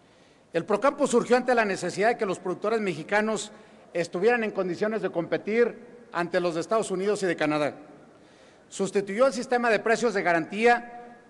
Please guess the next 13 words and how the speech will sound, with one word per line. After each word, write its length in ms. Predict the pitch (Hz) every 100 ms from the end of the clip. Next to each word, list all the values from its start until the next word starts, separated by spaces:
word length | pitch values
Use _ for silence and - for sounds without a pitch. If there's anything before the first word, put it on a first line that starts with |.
| -
que 160 | 180
era 140 | 254 254
la 140 | 220
forma 260 | 214 240 247
de 80 | 220
asegurar 680 | 202 180 175 202 240 240 -
un 140 | 233
ingreso 360 | 240 233 220 214
mínimo 760 | 220 247 233 196 135 - -
a 120 | 160 160
todos 200 | 220 208
los 120 | -
productores. 640 | 175 160 - 143 120